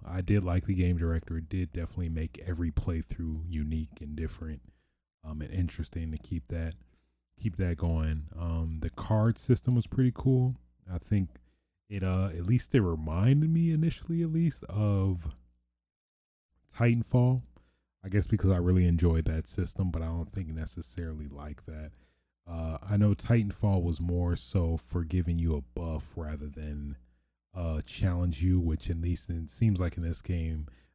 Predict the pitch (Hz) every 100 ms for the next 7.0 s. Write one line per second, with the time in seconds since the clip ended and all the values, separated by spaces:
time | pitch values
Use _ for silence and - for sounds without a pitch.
0 | _ 92 85 87 87 87 85 - _ _
1 | _ _ _ _ _ _ _ - 123 120
2 | 104 107 101 107 - - 87 107 107 107
3 | - 104 85 95 - 92 98 107 98 90
4 | 85 82 80 - _ _ - 92 90 90
5 | 82 87 92 87 - 90 90 76 85 87
6 | 87 85 98 85 80 85 80 78 95